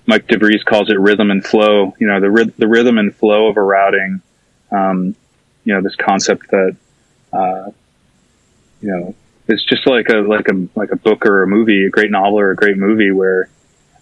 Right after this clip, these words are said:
it's like, not every scene is, you know, Michael Bay's Transformers. It's like there are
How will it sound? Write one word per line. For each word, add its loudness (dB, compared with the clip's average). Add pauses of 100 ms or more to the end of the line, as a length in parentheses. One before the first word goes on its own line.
(520)
it's -6
like, -2 (760)
not 4
every 2
scene 0
is, -4 (480)
you -6
know, -4
Michael 0
Bay's 0
Transformers. -2
It's -8
like 0
there 2
are -4